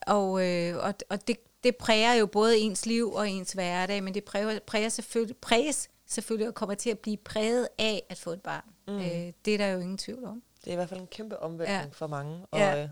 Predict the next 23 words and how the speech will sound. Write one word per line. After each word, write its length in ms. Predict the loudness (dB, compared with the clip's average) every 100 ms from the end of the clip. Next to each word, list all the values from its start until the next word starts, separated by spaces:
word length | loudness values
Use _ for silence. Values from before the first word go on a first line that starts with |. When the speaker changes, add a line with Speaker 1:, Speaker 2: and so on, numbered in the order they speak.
| -2
Speaker 1:
ja. 80 | -2
Speaker 2:
at 80 |
få 80 | -2
sådan 180 | -4 -4
et 40 | -6
ekstra 220 | -4 -6
lille 220 | -6 -6
menneske 300 | -8 -8 -4
Speaker 1:
Ja, 120 | -4 -4
Speaker 2:
ind 140 | -8
i 40 | -4
Speaker 1:
ja, 60 | -4
Speaker 2:
sit 100 | -4
liv, 220 | -6 -4
ikke? 120 | -2
Speaker 1:
ja, 80 | -4 -8 -12
ja. 140 | -10 -10 -12 -20 -20 -18 -20 -20 _ _ _ 0
Men 200 | 4 4
jeg 100 | 4
tænker 320 | 2 4 4
også, 280 | 4 2 -2
at 120 | 0
det 120 | 0